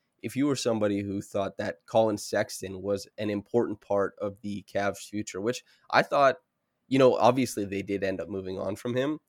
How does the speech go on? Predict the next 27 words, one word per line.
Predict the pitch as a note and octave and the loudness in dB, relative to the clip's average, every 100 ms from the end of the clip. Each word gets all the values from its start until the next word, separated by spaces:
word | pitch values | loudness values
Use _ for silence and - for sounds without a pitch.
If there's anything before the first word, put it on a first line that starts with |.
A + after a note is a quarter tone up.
| _ _ _ - | _ _ _ 0
but | A2 | 2
I | G#2+ | 4
certainly | C#3+ - A2 G#2+ | 2 -2 -2 -2
didn't | G2+ G#2 - | -2 -6 -4
think | G2+ G2 | -6 -6
he | - G2+ | -8 -6
was | G2+ | -6
dead | - G2+ F#2+ | -2 -2 -2
in | F#2 | -6
the | |
water | F2+ G2 B2+ G2 | 0 0 2 -2
there. | F#2 F#2 | -2 -2
I | |
thought | G#2+ C3 | -2 -4
there | - | -4
was | F#2 F#2+ | -8 -8
lots | G2 G#2 G#2 | -4 -4 -4
of | G2+ - | -10 -12
potential | - F#2+ G2 F#2 | -10 -8 -8 -12
to | - | -14
do | F#2+ F#2+ F#2+ | -12 -8 -8
interesting | G2 - - G#2 | -8 -12 -14 -14
things. | - G2 F#2+ | -12 -12 2
I | B2 | 4
like | B2 A#2 | 4 2
Colin | - F#2+ - | -2 -12 -10
Sexton. | - - - F2 | -12 -12 -12 -14